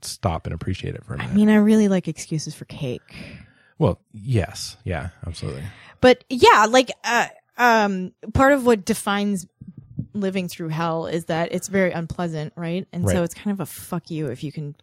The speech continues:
Speaker 2: derive some joy
Speaker 1: Find a
Speaker 2: out of it in some
Speaker 1: yes.
Speaker 2: way.
Speaker 1: Yeah.
Speaker 2: Or just make your own fun. I mean,
Speaker 1: Yeah.
Speaker 2: making your own fun could be its own <laughs> tip for living
Speaker 1: Yeah, I
Speaker 2: through
Speaker 1: was gonna
Speaker 2: hell.
Speaker 1: say, but let's, yeah, we'll stick, we'll keep 'em concise,
Speaker 2: Celebrate
Speaker 1: so
Speaker 2: stuff.
Speaker 1: celebrate stuff. Let's, let's
Speaker 2: That's
Speaker 1: call
Speaker 2: it.
Speaker 1: that one good. Okay.
Speaker 2: Yeah.
Speaker 1: All right. Um, I think that went well.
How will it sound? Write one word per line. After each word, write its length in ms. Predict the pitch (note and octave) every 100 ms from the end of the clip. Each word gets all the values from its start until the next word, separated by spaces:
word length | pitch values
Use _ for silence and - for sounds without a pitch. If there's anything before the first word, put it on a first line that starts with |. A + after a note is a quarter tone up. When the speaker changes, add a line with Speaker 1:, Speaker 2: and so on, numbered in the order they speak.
| _
Speaker 2:
derive 400 | F3 E3 B2+ C#3+
some 180 | - D#3
joy 200 | D#3 D#3
Speaker 1:
Find 80 | G#2
a 40 |
Speaker 2:
out 100 | G#2
of 100 | D3
it 100 | D#3
in 60 | D#3+
some 140 | A#2
Speaker 1:
yes. 320 | A2 F#2 G2 G#2+
Speaker 2:
way. 60 | - _
Speaker 1:
Yeah. 240 | G2+ D#2+ -
Speaker 2:
Or 60 |
just 160 | F#3+ F#3
make 180 | F3 E3
your 100 | G3
own 120 | C#3+
fun. 400 | - D3 C#3 D#3 - _
I 40 | G3+
mean, 100 | G3+
Speaker 1:
Yeah. 60 |
Speaker 2:
making 280 | G#3+ G#3 G3+
your 100 | F3+
own 140 | E3 E3
fun 240 | E3+ D#3+
could 140 | F3
be 120 | D3+ A#2+
its 160 | -
own 300 | D#3 C#3+ D3+ - -
<laughs> 160 | -
tip 180 | - G3
for 140 | - -
living 260 | - F3 F3
Speaker 1:
Yeah, 160 | C#3+
I 20 | A#2
Speaker 2:
through 40 |
Speaker 1:
was 80 | A2+
gonna 100 | A2+
Speaker 2:
hell. 60 | G2+
Speaker 1:
say, 120 | F2+
but 140 | G2+
let's, 240 | A#2+ B2 -
yeah, 120 | B2
we'll 160 | G2+ A2+
stick, 240 | - C3+ -
we'll 120 | A2+
keep 200 | - C#3+ B2
'em 160 | A2+
concise, 320 | G2+ A2 - A#3
Speaker 2:
Celebrate 380 | A3 F#3+ F#2
Speaker 1:
so 60 | F#2
Speaker 2:
stuff. 380 | G3+ E3 D3+ -
Speaker 1:
celebrate 420 | A#2+ A2+ G2 F2+
stuff. 360 | - F2 F2 G2
Let's, 280 | F2+ - G2+
let's 120 | -
Speaker 2:
That's 220 | E3+ -
Speaker 1:
call 100 | F#3
Speaker 2:
it. 20 | D3
Speaker 1:
that 100 | C#3
one 120 | F2+
good. 220 | C#3 B2+ -
Okay. 280 | C3+ - - -
Speaker 2:
Yeah. 220 | - C#3+ - -
Speaker 1:
All 60 |
right. 180 | F#2+ D#2+ - _ _ _ _
Um, 320 | G2+ F#2+ F#2+ -
I 60 | B2
think 180 | F#3 E3
that 100 | A#2
went 140 | G2+
well. 200 | F#2+ B2+